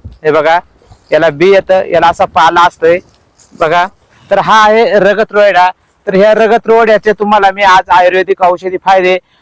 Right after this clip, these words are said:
आयुर्वेदिक औषधी गुणधर्म मी तुम्हाला सांगत आहे. बघा, हे बी कवळं असल्यानंतर हिरवं होतंय, भाजल्यानंतर लाल होतंय आणि पिकल्याच्या नंतर हे काळं होतंय.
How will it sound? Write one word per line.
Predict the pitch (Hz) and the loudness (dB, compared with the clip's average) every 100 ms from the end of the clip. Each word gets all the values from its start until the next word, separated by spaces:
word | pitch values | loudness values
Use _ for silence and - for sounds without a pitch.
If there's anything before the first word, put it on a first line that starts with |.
| - | -6
आयुर्वेदिक | 151 175 190 185 190 | -2 0 2 0 0
औषधी | 180 170 180 | -2 0 -2
गुणधर्म | 170 180 170 180 190 | 0 -2 0 -2 -2
मी | 180 | -6
तुम्हाला | 175 180 175 | -6 -4 -4
सांगत | 175 175 175 | -4 -2 -2
आहे. | 170 175 185 - _ _ | 0 0 0 -6 _ _
बघा, | 156 180 | -4 0
हे | 190 196 | 2 0
बी | 175 196 190 190 185 | 0 0 2 2 0
कवळं | 196 180 185 | 0 0 2
असल्यानंतर | 185 175 196 180 180 | 2 0 -4 -2 -2
हिरवं | 170 180 196 | 0 2 2
होतंय, | 190 190 185 190 _ _ - | 2 2 0 -2 _ _ -6
भाजल्यानंतर | 151 165 170 190 185 175 | 0 0 0 -2 -2 -4
लाल | 175 170 180 | 0 2 2
होतंय | 185 180 202 196 190 _ _ | 2 0 0 0 -2 _ _
आणि | 170 170 | -4 -4
पिकल्याच्या | - - 190 196 208 | -4 -2 -2 0 -2
नंतर | 185 190 165 175 190 - _ | -2 -4 0 0 -2 -8 _
हे | 175 | -6
काळं | - 185 170 185 | -2 0 2 2
होतंय. | 180 147 120 | 0 0 -4